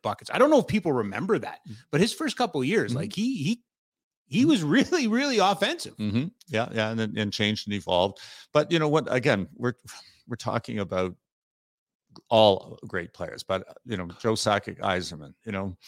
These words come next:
Speaker 1: Yeah, there's
Speaker 2: I,
Speaker 1: another one,
Speaker 2: I mean,
Speaker 1: right?
Speaker 2: I, you know, I, I think when we had to rank the, the, the, you know, top one hundred players, I, I think I might have had a, a Sakic ahead of Yzerman in terms of my all-time list. Other people would obviously disagree, but, but, you know, there were,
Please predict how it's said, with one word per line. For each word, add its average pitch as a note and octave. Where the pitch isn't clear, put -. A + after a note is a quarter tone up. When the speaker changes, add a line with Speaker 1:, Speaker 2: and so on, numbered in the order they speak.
Speaker 1:
Yeah, G#3
there's D3+
Speaker 2:
I, -
Speaker 1:
another F3+
one, A#2
Speaker 2:
I A#2+
mean, B2+
Speaker 1:
right? C3
Speaker 2:
I, -
you A#2
know, G2+
I, G2+
I G#2+
think -
when G#2
we F#2+
had F#2+
to F2
rank G2
the, F2+
the, G2+
the, F2+
you G#2
know, F2
top -
one G2
hundred G2+
players, A2+
I, G#2
I A#2
think A2+
I G#2
might G#2+
have F#2+
had G2
a, F#2+
a -
Sakic G2+
ahead F#2+
of F2+
Yzerman F#2
in D#2+
terms F2
of E2
my F2+
all-time F2
list. -
Other G2
people F2+
would F2
obviously F2
disagree, F2
but, E2
but, F#2
you -
know, F2
there G2
were, G#2